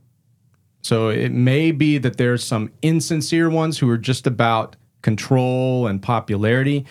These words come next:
There could be some who are not convinced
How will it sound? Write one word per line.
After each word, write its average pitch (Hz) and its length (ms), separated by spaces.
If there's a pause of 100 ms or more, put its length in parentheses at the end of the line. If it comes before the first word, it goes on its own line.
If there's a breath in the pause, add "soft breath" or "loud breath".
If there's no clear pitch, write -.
(320 loud breath)
There 107 120
could 196 340
be 131 140
some 117 340
who 117 160
are 104 100
not 104 400
convinced 131 720